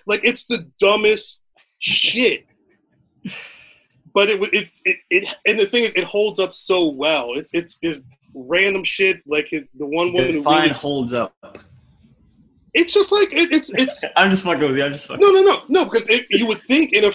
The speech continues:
Speaker 1: in a film like that, it's like, okay, well, Pee-wee just, and I'll stop in a sec, 'cause I'm, I'm losing all of the children, but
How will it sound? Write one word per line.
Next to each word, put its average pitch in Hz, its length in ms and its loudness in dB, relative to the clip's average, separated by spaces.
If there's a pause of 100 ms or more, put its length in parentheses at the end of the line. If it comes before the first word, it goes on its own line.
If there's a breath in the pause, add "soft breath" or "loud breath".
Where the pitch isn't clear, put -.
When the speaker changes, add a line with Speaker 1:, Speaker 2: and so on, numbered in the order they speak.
(140)
Speaker 1:
in 202 80 4
a 202 100 -2
film 220 240 0
like 180 200 0
that, 240 160 0
it's - 80 -8
like, 180 120 -6
okay, 208 240 0
well, 185 220 -2
Pee-wee 214 320 -6
just, 190 300 -4
and 180 100 -4
I'll 208 80 -2
stop 156 320 -6
in 135 80 -10
a 127 60 -12
sec, - 280 -6
'cause 139 140 -8 (300)
I'm, 196 200 -4
I'm 202 180 0
losing 254 340 4
all 214 240 6
of 185 80 -2
the 190 60 0
children, 160 380 0
but 151 160 0